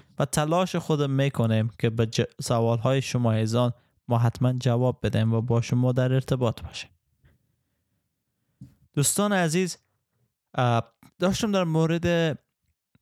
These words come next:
بحثی که امروزه در کشور ما جریان داره فکر می‌کردم. موضوع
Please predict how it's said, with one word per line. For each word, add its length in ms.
بحثی 540
که 280
امروزه 500
در 200
کشور 600
ما 200
جریان 520
داره 240
فکر 360
می‌کردم. 640
موضوع 760